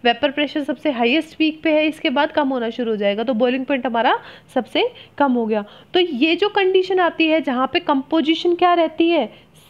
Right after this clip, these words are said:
Same रहती है, है ना, जितने vapors बनेंगे उतने ही वापस condense होके क्या बन जाएगा, Liquid। तो उनकी overall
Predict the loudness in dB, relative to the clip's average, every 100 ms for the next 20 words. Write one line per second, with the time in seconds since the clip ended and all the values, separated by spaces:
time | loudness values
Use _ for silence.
0 | -2 2 2 2 0 0 -2 0 2 2
1 | 0 -2 0 2 2 2 0 2 0 2
2 | 0 0 -2 2 2 2 -2 -2 0 2
3 | 0 -2 -4 0 2 2 2 2 2 0
4 | -2 -2 -2 -2 -6 -20 -4 -4 0 -2
5 | 0 0 2 2 2 2